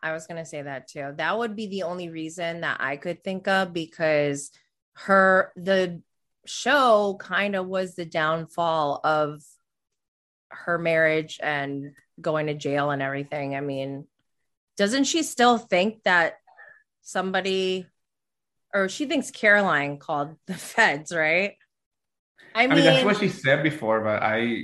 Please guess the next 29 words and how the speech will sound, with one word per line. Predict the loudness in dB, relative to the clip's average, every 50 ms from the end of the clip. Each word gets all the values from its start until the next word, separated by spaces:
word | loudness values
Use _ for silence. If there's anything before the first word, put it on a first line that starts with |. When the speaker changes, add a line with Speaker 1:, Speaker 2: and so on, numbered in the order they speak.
| -8 -8
Speaker 2:
I | -4
mean, | -2 -2 0
Speaker 1:
I | 2 2 4
Speaker 2:
at | 4
this | 4 2
Speaker 1:
think | 0 2
Speaker 2:
point, | 0 0 0 0
Speaker 1:
it's | -2
Speaker 2:
she | -4 -4 -4
knows | -2 -2 0 0
that's | 0 -2 -2 -2
not | -2 -2 -2 -2 -6
true. | -12 -12 -12 -12 -12 -4 -2
Speaker 1:
I | 0 0 0
think | -2 -4 -2 -2 -2
it's | -4 -4 -6
because | -8 -8 -6 -4 -4 -2 -2 -2
she | -4 -6 -4
went | 0 2 2 4
on | 4 2 2
the | 0 -4 -4
show | -4 -2 -2 0 2 2 2 2
and | 0 -2 -4 -8
she | -8 -10
was | -10 -12 -12 -12
flaunting | _ -4 -2 -2 -2 -2 -4 -4 -2 -2
this | -4 -4 -6 -10
cash. | -14 -4 0 2 4 4 6 4 4 2 -2 -6 -6 -2
And | 0 0 0 0 -4